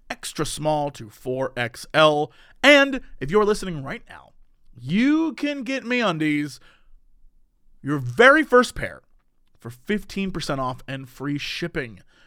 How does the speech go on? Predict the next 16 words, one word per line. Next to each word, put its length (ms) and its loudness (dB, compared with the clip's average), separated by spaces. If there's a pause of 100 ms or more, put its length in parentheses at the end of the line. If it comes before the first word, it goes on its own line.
(220)
That 260 6
is 320 4
a 160 6
one 260 0
hundred 580 0
percent 300 -12
satisfaction 540 -8
guarantee. 480 -4 (220)
If 80 -14
you 60 0
don't 180 6
like 200 4
it, 160 -8 (320)
send 340 2
it 120 2
back. 420 4